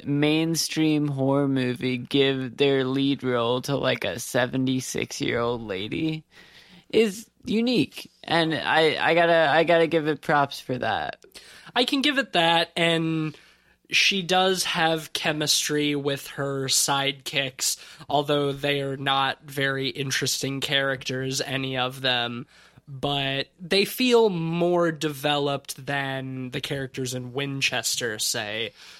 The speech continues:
Speaker 2: Um, and I guess one other thing that I can mildly compliment this movie on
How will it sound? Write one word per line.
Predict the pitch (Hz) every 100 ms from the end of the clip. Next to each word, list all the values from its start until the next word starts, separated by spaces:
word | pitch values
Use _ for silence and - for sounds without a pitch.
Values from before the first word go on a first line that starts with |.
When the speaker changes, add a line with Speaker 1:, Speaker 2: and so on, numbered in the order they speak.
| - 131
Speaker 2:
Um, | 143 139 135 131 127 127 -
and | 160 165 165 156 156
I | 156
guess | 165 196 -
one | 156 170 175
other | 175 175
thing | - 175 165 165 160 160 - - 160 -
that | 151
I | 151 147
can | - 147 143 143 139 131 _ -
mildly | 143 139 143 147 151 156 160
compliment | 151 156 147 - 156 151
this | 147 151 -
movie | 151 151 151
on | 151 151 151 151